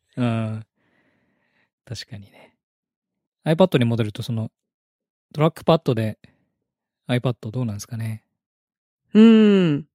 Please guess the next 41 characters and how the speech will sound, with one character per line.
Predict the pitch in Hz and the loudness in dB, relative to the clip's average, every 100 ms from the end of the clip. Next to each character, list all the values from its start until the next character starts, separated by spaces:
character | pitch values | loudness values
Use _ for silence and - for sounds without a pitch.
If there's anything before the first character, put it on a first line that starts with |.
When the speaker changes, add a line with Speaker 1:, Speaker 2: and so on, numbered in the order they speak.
| _ _ _ _ _ _ _ _ - | _ _ _ _ _ _ _ _ -6
Speaker 2:
結 | 339 - | -6 0
構 | 220 185 | 2 4
そ | 185 180 | 2 0
の、 | 180 175 175 165 _ _ _ _ _ _ _ _ _ _ | 2 2 0 -2 _ _ _ _ _ _ _ _ _ _
新 | 202 247 240 | 2 4 4
し | - 233 180 147 | 4 2 4 0
い | - _ | -4 _
五 | 202 | 2
月 | 190 185 156 | 4 4 2
に | |
出 | 151 147 | 0 0
る | 147 | 0
マ | 151 | 0
ジ | 156 | -2
ッ | 151 | -6
ク | - - | -10 -12
キ | 180 | -8
ー | |
ボ | 175 160 | -4 -2
ー | |
ド | 156 139 | 0 2
に | 135 131 _ _ _ _ - | 2 0 _ _ _ _ -2
乗 | 170 | 0
せ | - 170 | 2 0
る | 165 | 0
と | 151 | 0
ち | - | 2
ょ | |
っ | - | 2
と | 180 | 2
浮 | - 220 | 4 4
い | 226 | 6
て | 233 | 4
る | |
じ | 160 | 4
ゃ | 143 | -2
な | |
い | 131 | -4
で | |
す | 139 | -12
か。 | - - | -14 -14